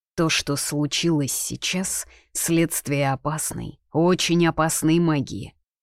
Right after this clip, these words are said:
Мы не можем исправить то, что уже свершилось, но нам надо обсудить план наших дальнейших действий". "Мама!" — послышался полный тревоги девичий голосок, но Анжелика не дала дочери договорить.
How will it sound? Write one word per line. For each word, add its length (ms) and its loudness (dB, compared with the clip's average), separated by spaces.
Мы 180 6
не 100 8
можем 380 4
исправить 720 -4
то, 100 0
что 240 -2
уже 240 -2
свершилось, 920 -4
но 100 6
нам 220 6
надо 240 4
обсудить 560 -2
план 320 2
наших 320 0
дальнейших 680 2
действий". 640 -2
"Мама!" — 560 2
послышался 840 -2
полный 500 2
тревоги 540 0
девичий 580 0
голосок, 600 -6
но 160 4
Анжелика 480 2
не 140 2
дала 260 0
дочери 420 -4
договорить. 760 -8